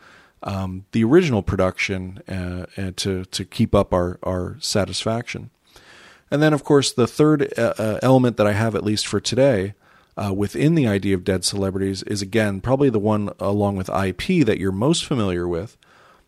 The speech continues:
and that's the idea of using C G I technology to literally reanimate, uh, stars. So think Carrie Fisher in that Star Wars movie, uh,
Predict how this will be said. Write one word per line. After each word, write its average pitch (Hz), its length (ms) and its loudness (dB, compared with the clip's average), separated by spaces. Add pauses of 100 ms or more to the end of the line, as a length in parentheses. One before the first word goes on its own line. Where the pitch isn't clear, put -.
and 123 160 -2
that's 120 220 0
the 120 80 0
idea 107 260 0
of 101 100 0
using 101 280 -4
C 113 240 2
G 98 180 -2
I 101 200 2
technology 98 720 -6
to 101 160 -8
literally 104 560 4
reanimate, 98 1160 0
uh, 98 160 -8
stars. - 640 -2 (300)
So 95 300 -2
think 92 280 -10
Carrie 101 300 0
Fisher 151 440 2
in 113 100 0
that 87 200 -4
Star 139 280 4
Wars 131 280 4
movie, 131 400 0 (480)
uh, 92 440 -8